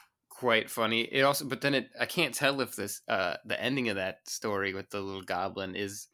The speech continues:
is serious or not, 'cause he said that he then does become a horrible leader who then ends up killing a bunch of people, and it's real. And I was like, "Oh man, that's a dark twist."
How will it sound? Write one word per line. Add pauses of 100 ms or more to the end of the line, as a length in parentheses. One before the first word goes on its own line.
(280)
is
serious
or
not,
'cause (500)
he
said
that
he
then
does
become (320)
a (140)
horrible
leader
who
then (200)
ends
up
killing
a
bunch
of
people,
and
it's
real.
And
I
was
like,
"Oh
man,
that's
a
dark
twist."